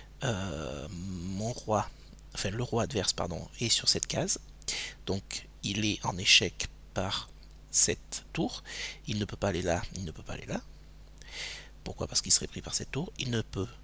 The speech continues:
pas aller là, ni là, ni là, parce qu'il serait pris par ce, cette reine. Il ne peut pas aller là, ni là, ni là, parce qu'il s-, pourrait être pris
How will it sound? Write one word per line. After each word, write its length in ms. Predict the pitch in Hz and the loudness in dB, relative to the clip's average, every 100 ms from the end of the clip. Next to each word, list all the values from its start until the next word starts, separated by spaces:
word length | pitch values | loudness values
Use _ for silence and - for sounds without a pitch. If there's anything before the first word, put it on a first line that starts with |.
| - | -4
pas 100 | 92 | 2
aller 200 | 87 78 | 2 2
là, 220 | 85 87 120 | 2 0 0
ni 160 | 98 95 | -2 0
là, 180 | 85 87 - | 0 -2 -2
ni 120 | 98 | 0
là, 200 | 87 - - | 0 -2 -6
parce 160 | - - | -2 -2
qu'il 220 | - 156 - - - - - | -2 -8 -10 -16 -12 -6 2
serait 280 | - 90 85 | 2 2 -2
pris 200 | - 87 | -4 -6
par 240 | - 92 - | -4 -2 2
ce, 460 | - - - 73 | 4 2 -2 2
cette 280 | - - - | 2 2 0
reine. 320 | - 127 208 - - - - - - | -4 -2 -2 -6 -8 -6 -6 -4 -2
Il 120 | 101 | -2
ne 60 | |
peut 180 | 107 135 - - | -2 -6 -10 2
pas 120 | 113 | 4
aller 200 | 104 85 | 4 4
là, 140 | 82 64 147 135 | 0 0 -2 -2
ni 100 | 87 | 0
là, 180 | 78 - | 0 -2
ni 100 | - | -6
là, 160 | - 175 - | -2 -4 0
parce 160 | - | 0
qu'il 120 | - | 0
s-, 200 | - - - | -2 -2 -4
pourrait 180 | 76 - | -6 -4
être 120 | - | -6
pris 200 | - 160 | -6 -6